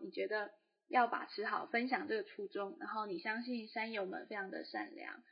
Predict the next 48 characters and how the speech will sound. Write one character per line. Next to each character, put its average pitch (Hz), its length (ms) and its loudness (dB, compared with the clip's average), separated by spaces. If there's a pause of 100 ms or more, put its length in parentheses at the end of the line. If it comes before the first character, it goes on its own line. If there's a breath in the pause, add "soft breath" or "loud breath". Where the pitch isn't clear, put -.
(340 soft breath)
但 311 200 6
其 240 140 4
实， 214 160 -2
其 220 140 -2
实 202 140 0
后 233 240 6
续 233 440 0 (400)
确 302 160 8
实 233 100 0
还 202 120 4
是 220 100 0
有 220 100 8
可 208 160 -2
能， 180 280 -2 (140)
就 247 140 4
因 247 200 4
为 240 300 8 (320 soft breath)
可 214 80 -8
能 190 320 -2 (120)
你 208 140 -4
把 196 220 6
这 226 100 2
个 233 240 6 (420)
景 196 200 -6
色 240 180 4
推 240 180 6
广 233 240 4
出 214 160 0
去， 208 280 -2
所 - 180 -4
以 196 80 -2
带 202 200 2
来 202 120 0
大 208 180 6
量 202 220 2
人 180 240 -4
潮， - 320 -4
然 - 100 -2
后 220 140 2
最 233 160 2
后 226 160 2
对 226 160 0
环 196 320 0
境 208 160 -6
造 214 180 0
成 - 280 -8
影 190 180 -4
响 - 260 -8